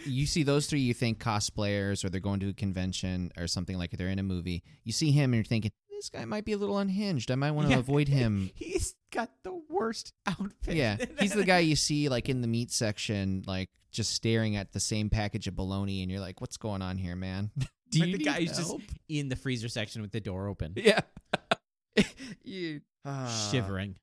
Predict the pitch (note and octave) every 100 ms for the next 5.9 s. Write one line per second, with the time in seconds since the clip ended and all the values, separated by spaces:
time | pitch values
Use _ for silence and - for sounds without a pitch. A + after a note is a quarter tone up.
0 | - D3+ D#3 D3 B2+ A#2 A2 G2+ G2 G#2+
1 | A2+ A2+ - G#2 - G#2 G2 F2+ F2 -
2 | E2+ E2 - - A3 G#3+ - F3 D3 D#3
3 | D#3+ E3 D3 C3+ A#2+ A#2 A#2 F#2+ F2+ F#2
4 | G#2+ G2 - F2+ - F#2+ G2+ G2+ G#2 -
5 | - _ - G#2+ F#2+ D#2+ - -